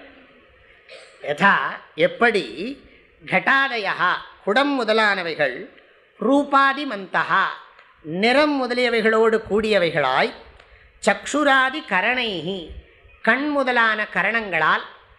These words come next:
ஆதின்னு அங்கேயும் வேற போட்டுவிட்டார். அப்ப என்னன்னா, கண்ணால பார்க்குறோம், தட்டினா காதால கேட்கறது, தடவினா ஸ்பர்ஷம் தெரியுறது, மோந்து பார்த்தா எல்லாம் இருக்கு அதுலேயும். அதனால குடத்துலையும் நம்ம எல்லாம் பண்ண முடியும்.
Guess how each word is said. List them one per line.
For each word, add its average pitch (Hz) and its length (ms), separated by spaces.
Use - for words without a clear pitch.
ஆதின்னு 233 400
அங்கேயும் 220 280
வேற 214 120
போட்டுவிட்டார். 185 440
அப்ப 214 140
என்னன்னா, 208 280
கண்ணால 202 360
பார்க்குறோம், 196 480
தட்டினா 208 440
காதால 190 440
கேட்கறது, 196 460
தடவினா 214 480
ஸ்பர்ஷம் 196 480
தெரியுறது, 190 320
மோந்து 208 300
பார்த்தா 190 320
எல்லாம் 240 220
இருக்கு 233 220
அதுலேயும். 220 340
அதனால 196 300
குடத்துலையும் 240 520
நம்ம 226 120
எல்லாம் 233 340
பண்ண 226 220
முடியும். 202 320